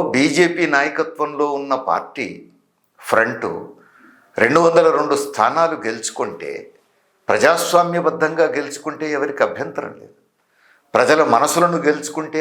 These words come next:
అభ్యంతరం ఏమీ లేదు. కానీ జరిగింది అదేనా? కాదు కదా. అందరికీ తెలిసిన విషయం, దేశ చరిత్రలో మొదటిసారి ఒక రాష్ట్రంలో ఎన్నికలకు రెండు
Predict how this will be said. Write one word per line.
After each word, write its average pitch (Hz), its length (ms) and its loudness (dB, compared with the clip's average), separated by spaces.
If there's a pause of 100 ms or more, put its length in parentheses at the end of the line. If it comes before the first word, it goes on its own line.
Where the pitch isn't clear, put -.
అభ్యంతరం 139 560 -4
ఏమీ 92 240 -12
లేదు. 67 200 -16 (1120)
కానీ 110 240 2 (180)
జరిగింది 104 480 -2
అదేనా? 104 360 0 (2000)
కాదు 85 340 0
కదా. 107 180 -2 (1500)
అందరికీ 190 380 2
తెలిసిన 175 260 0 (100)
విషయం, - 260 -6 (1160)
దేశ 143 200 6 (120)
చరిత్రలో 151 440 4 (160)
మొదటిసారి 147 520 2 (120)
ఒక 135 120 0 (140)
రాష్ట్రంలో 147 600 -2 (160)
ఎన్నికలకు 147 560 -2 (100)
రెండు 143 180 -2